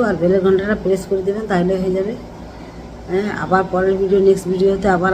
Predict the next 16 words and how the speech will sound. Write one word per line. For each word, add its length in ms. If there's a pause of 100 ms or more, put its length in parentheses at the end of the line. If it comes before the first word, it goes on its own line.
আসছি 240 (160)
আপনাদের 320
কাছে 200 (140)
কিছু 160 (100)
ভালো 160 (100)
নিয়ে। 160 (840)
হ্যাঁ, 240
আপনাদের 400
কাছে 240
হাজির 300
করব। 200 (380)
আজকে 240
তো 60 (120)
ভালো 200
করে 140 (100)
কিছু 160